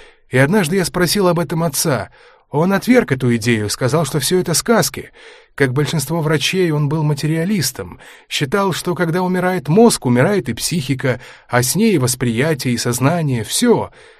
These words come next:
Смерть — это как будто погас свет. Вы с этим согласны?» Я кивнул. «Тут я солидарен с вашим отцом, не представляю сознание вне тела».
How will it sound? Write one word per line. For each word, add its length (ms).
Смерть — 480
это 200
как 200
будто 340
погас 420
свет. 560
Вы 280
с 100
этим 200
согласны?» 640
Я 220
кивнул. 480
«Тут 220
я 160
солидарен 540
с 100
вашим 320
отцом, 420
не 220
представляю 640
сознание 560
вне 200
тела». 480